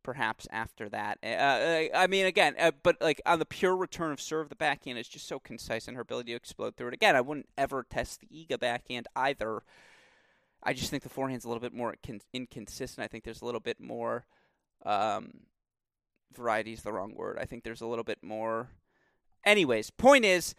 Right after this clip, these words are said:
uh, it, it's just, uh, what's the word I'm looking for? Oh my God. It doesn't matter. The point is the forehand can get a little bit shaky. There's more, whatever. We're moving on 'cause I don't wanna get stuck on this word. This is where having Westhoff would be extraordinarily, uh, uh,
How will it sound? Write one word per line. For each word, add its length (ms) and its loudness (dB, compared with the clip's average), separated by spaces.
uh, 220 4
it, 180 0
it's 220 -2
just, 240 -8
uh, 300 6
what's 240 -4
the 80 -2
word 160 0
I'm 100 -2
looking 240 -6
for? 260 -6
Oh 80 0
my 140 -2
God. 340 -2
It 120 0
doesn't 260 10
matter. 260 8
The 100 -8
point 240 -4
is 100 -4
the 100 -8
forehand 460 -4
can 140 -16
get 120 -2
a 60 0
little 160 -4
bit 160 -8
shaky. 480 -6
There's 420 -10
more, 420 -4
whatever. 360 4
We're 140 -4
moving 280 -4
on 140 -4
'cause 140 -12
I 40 -2
don't 120 -2
wanna 140 -8
get 120 -10
stuck 300 -8
on 140 -6
this 200 -10
word. 240 -2
This 160 -6
is 140 -18
where 140 -6
having 320 -10
Westhoff 420 4
would 80 -6
be 160 -8
extraordinarily, 800 -10
uh, 40 -2
uh, 440 0